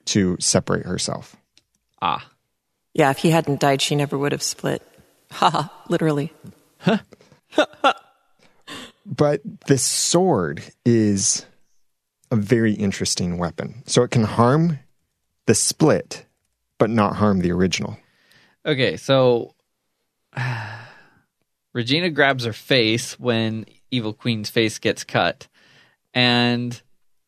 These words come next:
Speaker 2: I thought they were gonna say, "Oh no, you can't hurt her without hurting Regina." But then she didn't have a cut, and I realized we've actually never even seen that happen.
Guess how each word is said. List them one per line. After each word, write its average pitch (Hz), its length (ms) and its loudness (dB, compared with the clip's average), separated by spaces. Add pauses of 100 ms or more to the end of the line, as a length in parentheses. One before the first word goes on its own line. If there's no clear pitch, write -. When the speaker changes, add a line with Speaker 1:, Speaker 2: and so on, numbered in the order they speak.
(160)
Speaker 2:
I 135 120 0
thought 131 180 2
they 135 80 2
were 131 80 2
gonna 127 160 0
say, 127 220 2
"Oh 196 220 2
no, 196 300 4
you 175 200 2
can't 180 360 -2
hurt 190 280 0
her 185 100 0
without 180 280 0
hurting 180 220 0
Regina." 165 340 -2
But 127 120 -2
then 139 140 0
she 147 100 -2
didn't 139 120 -4
have 131 100 0
a 127 40 -6
cut, 165 340 -2
and 139 100 -4
I 135 40 0
realized 135 600 2
we've 135 160 -2
actually 147 320 0
never 127 180 -2
even 113 200 -4
seen 123 200 -2
that 107 140 0
happen. 120 420 -4